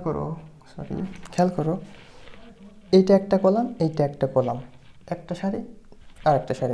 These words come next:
মানে দুইটা কলাম, দুইটা সারি, তার মানে এটা নির্ণায়ক, তাই তো? এখন দেখো, এই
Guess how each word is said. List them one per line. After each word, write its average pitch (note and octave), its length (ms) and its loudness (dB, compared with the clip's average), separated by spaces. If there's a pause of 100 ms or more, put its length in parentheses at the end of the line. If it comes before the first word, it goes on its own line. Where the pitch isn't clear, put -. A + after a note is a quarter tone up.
মানে D#3+ 180 0
দুইটা F#3+ 220 2
কলাম, G#3 220 2
দুইটা G3+ 220 4
সারি, F3 160 0
তার F#3 120 -2
মানে G#3 140 0
এটা G#3 120 0 (100)
নির্ণায়ক, C#3 360 -2
তাই A3 140 0
তো? - 60 -10 (800)
এখন F#3+ 180 6
দেখো, F3+ 200 8
এই F#3+ 40 4